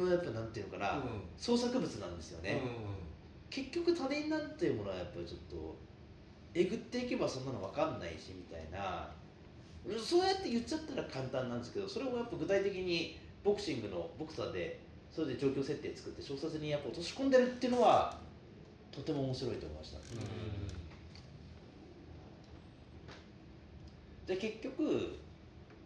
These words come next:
Speaker 1: それでもなん、なんだかんだっていろいろ言ってるんですよね。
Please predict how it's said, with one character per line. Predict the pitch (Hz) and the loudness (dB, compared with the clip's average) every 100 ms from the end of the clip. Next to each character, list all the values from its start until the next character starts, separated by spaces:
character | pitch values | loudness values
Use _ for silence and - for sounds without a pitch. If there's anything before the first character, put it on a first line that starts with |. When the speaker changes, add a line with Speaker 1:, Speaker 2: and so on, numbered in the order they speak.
| - - - - - - - - | -16 -18 -18 -18 -18 -16 -16 -8
Speaker 1:
そ | 214 | -4
れ | 233 | 0
で | 277 | 0
も | 226 | 2
な | 143 | 2
ん、 | 151 101 | 2 2
な | 117 | 2
ん | 139 | 4
だ | 156 | 4
か | 202 | 4
ん | 151 | 0
だ | - | -2
っ | |
て | - | -6
い | 95 | -8
ろ | |
い | 104 | -8
ろ | |
言 | 120 | -8
っ | - | -6
て | 196 | 0
る | 151 | 2
ん | 85 | 0
で | |
す | - - | -6 -8
よ | |
ね。 | 90 | -8